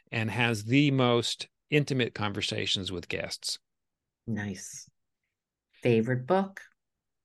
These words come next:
Speaker 1: Um, so this is actually, it's a story, not a book. Um, The Hare and the Tortoise, because slow and steady with perseverance leads to success.
Speaker 2: Oh, that is profound. <laughs>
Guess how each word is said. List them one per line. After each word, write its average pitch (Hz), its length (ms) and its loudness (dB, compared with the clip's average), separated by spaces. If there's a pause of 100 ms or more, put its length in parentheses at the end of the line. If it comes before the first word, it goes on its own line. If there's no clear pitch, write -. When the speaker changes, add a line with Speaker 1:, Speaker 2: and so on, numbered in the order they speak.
(600)
Speaker 1:
Um, 120 320 2
so 202 140 8
this 208 240 8
is 175 80 6
actually, 139 380 6
it's 131 260 0
a 113 40 0
story, 156 520 6
not 107 160 2
a 101 40 -2
book. 98 480 0
Um, 113 380 -4
The 139 80 4
Hare 160 340 6
and 139 120 6
the 117 80 4
Tortoise, 113 560 0 (580)
because 117 560 4 (160)
slow 156 480 6
and 170 160 4
steady 139 400 6
with 123 240 0
perseverance 120 960 0
leads 117 300 -2
to 107 120 -2
success. - 680 -4 (1300)
Speaker 2:
Oh, 107 220 -8
that 120 180 0
is 113 220 -4 (140)
profound. 127 1000 2 (220)
<laughs> 208 180 -4